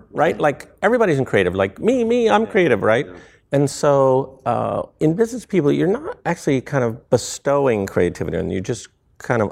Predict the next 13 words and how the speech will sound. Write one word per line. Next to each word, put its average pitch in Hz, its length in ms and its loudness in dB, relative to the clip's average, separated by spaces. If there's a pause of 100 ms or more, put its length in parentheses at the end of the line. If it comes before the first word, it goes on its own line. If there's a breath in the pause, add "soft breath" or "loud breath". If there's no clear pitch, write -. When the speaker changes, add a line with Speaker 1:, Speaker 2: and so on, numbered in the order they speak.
(140)
Speaker 1:
unburying 92 720 0
it, - 260 -16 (520 soft breath)
right? 98 320 0
And 127 100 -4
so - 120 -2
there's 151 180 0
lots 277 240 -2
of 175 80 -8
things 135 460 -2
you 107 80 -2
can 101 260 -4
do. 90 500 0 (440 soft breath)
Um, 110 420 0